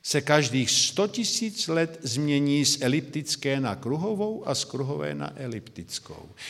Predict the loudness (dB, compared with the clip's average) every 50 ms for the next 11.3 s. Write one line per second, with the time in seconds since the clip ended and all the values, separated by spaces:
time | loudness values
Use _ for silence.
0 | -6 -2 2 4 4 4 6 6 6 6 6 4 4 4 4 4 4 2 2 4
1 | 4 4 4 2 2 2 0 -2 0 -2 -2 -4 -2 -4 -2 -2 -2 -2 0 0
2 | 0 0 0 0 0 2 4 4 4 4 2 2 0 2 0 0 2 2 4 4
3 | 4 4 2 0 0 0 0 0 0 0 0 0 0 0 -2 0 0 -2 0 0
4 | -2 -2 -2 -2 -8 0 6 6 8 8 8 8 6 6 6 8 8 8 8 10
5 | 8 8 8 8 8 8 6 2 0 0 2 2 2 4 4 2 2 2 2 2
6 | 2 2 2 -2 -2 -4 -4 -2 0 0 2 2 0 -2 -6 -8 -8 -12 -16 -18
7 | -18 -20 -20 -20 -20 -20 -20 -20 -20 -20 _ _ -4 -4 -2 -2 -2 -2 -2 -4
8 | -2 -4 -4 -2 -4 -4 -4 -6 -8 -10 -12 -18 -20 -20 -20 -20 -20 _ _ _
9 | _ _ _ _ _ _ _ _ _ _ _ _ _ _ _ _ _ _ _ _
10 | _ _ _ _ _ _ _ _ _ -4 0 2 4 6 4 4 4 2 2 0
11 | 0 0 -4 -8 -10 -12